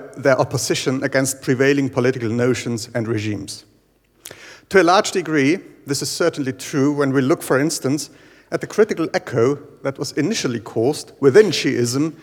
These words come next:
by Khomeini's political theory of the guardianship of the jurist, Wilayat al-Faqih. Those of his religious peers who refuted his ideas did so only because they were opposed to this specific interpretation of the political role of the Shiite clergy,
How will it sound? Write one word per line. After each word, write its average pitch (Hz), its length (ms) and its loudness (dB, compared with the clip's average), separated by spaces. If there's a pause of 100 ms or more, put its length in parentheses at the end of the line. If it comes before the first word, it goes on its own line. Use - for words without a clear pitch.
(440)
by 143 180 4
Khomeini's 151 500 2
political 143 440 -2
theory 127 560 0
of - 300 -4
the 131 100 0
guardianship 135 580 0
of 117 120 -6
the 131 100 2
jurist, 123 400 0
Wilayat 120 400 2
al-Faqih. 117 600 -6 (1120)
Those 233 240 4
of 156 100 -6
his 135 180 -6
religious 123 420 0
peers 139 460 2
who 156 100 -2
refuted 143 580 -2
his 117 140 -8
ideas 120 560 0 (500)
did 226 160 -2
so 156 380 4
only 147 520 -2
because - 460 -4
they 160 140 4
were 156 180 2
opposed 165 420 -2
to 147 80 -2
this 127 300 2
specific - 920 -4
interpretation 156 800 0
of 131 120 -6
the 151 80 -4
political 143 420 -2
role 147 280 4
of 113 120 0
the 107 80 -6
Shiite 107 320 -8
clergy, 90 460 -2